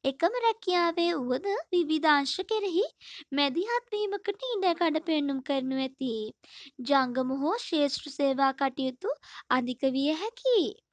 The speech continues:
ආගමික අංශ හා සම්බන්ධව ප්‍රායෝගික කටයුතු කෙරේ පළමු දිනය වඩාත් නිදහස් වටපිටාවක් ඇති කර දේ. ගේතොර කටයුතු වලදී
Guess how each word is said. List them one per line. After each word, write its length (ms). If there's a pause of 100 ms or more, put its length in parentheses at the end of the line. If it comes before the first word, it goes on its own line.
(420)
ආගමික 560
අංශ 340
හා 220
සම්බන්ධව 760
ප්‍රායෝගික 680
කටයුතු 520
කෙරේ 340 (400)
පළමු 400
දිනය 320
වඩාත් 520
නිදහස් 500
වටපිටාවක් 840
ඇති 300
කර 300
දේ. 260 (600)
ගේතොර 520
කටයුතු 520
වලදී 440